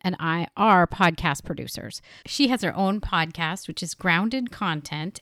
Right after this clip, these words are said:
And she and I also co-host a brand new YouTube show called Podcasting and Content Creator Insights. So the lens with which we were having this discussion is about podcasting, but I think you can lift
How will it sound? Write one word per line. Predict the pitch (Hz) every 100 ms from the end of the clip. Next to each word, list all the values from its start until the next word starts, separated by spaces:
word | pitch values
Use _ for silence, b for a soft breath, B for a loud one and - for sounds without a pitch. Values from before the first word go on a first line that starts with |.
| _
And | 240 302 349 247 208 220 254
she | - - 339 370
and | 294
I | 226 208 208 -
also | 208 240 302 208 170
co-host | - 170 160 175 165 - - -
a |
brand | 170 175 170 165
new | 165
YouTube | 170 151 233 311 - 196 175
show | - 147 147 147 B B -
called | - 165 156 156 -
Podcasting | - 190 202 - 226 226 - 247 247
and | 180
Content | 160 180 190 - 220 -
Creator | - 190 190 202 -
Insights. | 202 185 - 131 113 - B B B
So | - 269
the | 240 226
lens | 214 180 175 175 240 262
with | 339
which | 294 185 180 -
we | 180
were | 208 185
having | 185 185 185
this | 175 160
discussion | - - 269 269 220 175 208
is | - 302
about | 320 349 -
podcasting, | 320 320 285 254 151 - -
but | 196 -
I | 208
think | - 233
you | 220
can | 226 226
lift | 196 -